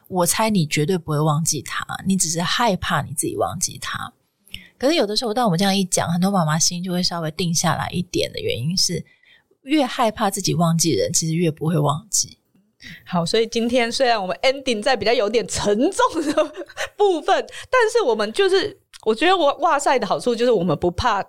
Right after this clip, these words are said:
Speaker 2: 谈这些比较脆弱、比较可能是你生命中不敢诉说的这一些议题。然后我们相信今天这一集的内容会有机会可以陪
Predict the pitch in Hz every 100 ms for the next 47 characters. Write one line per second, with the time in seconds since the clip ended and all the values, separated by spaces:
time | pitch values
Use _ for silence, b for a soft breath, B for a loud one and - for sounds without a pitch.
0 | - - 175 175 190 185 - 175 _ _
1 | - 190 214 - 214 185 175 190 165 -
2 | B 170 165 196 185 180 180 160 156 156
3 | - 196 170 156 190 190 202 180 180 185
4 | - 330 - - - 202 175 170 165 175
5 | 156 180 175 180 131 - 131 156 B -
6 | 185 233 196 151 151 196 214 247 220 190
7 | 247 240 233 226 202 - 180 180 202 180
8 | 143 170 214 180 - - 170 190 180 190
9 | 185 - - 143